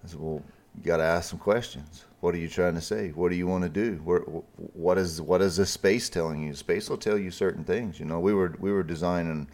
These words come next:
kni-, around knife bolsters and, uh, guards, and then we were doing some things, uh, like a bit shank, um, Santa Barbara type stuff where you got mouthpieces and kinda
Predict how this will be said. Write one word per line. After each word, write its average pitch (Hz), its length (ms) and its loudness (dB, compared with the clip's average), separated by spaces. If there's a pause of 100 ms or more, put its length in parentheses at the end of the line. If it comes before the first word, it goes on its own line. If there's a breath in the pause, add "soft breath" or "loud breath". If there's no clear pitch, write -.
(400 loud breath)
kni-, 90 300 2
around 82 340 0
knife 87 320 0
bolsters 87 720 2
and, 76 340 -6
uh, 80 60 -6
guards, 80 680 0
and 76 260 -4
then 76 160 -4
we 76 140 -4
were 73 100 -6
doing 78 220 -4
some 76 180 -8
things, 80 340 -4
uh, 76 300 0
like 73 200 -4
a 73 40 -6
bit 85 240 0
shank, 82 380 -4 (680 loud breath)
um, 73 480 -4
Santa 82 300 -2
Barbara 78 320 2
type 76 260 -2
stuff 80 400 -2
where 76 100 -4
you 73 120 -8
got 78 220 0
mouthpieces 78 680 -6
and 69 220 -8
kinda 76 300 -6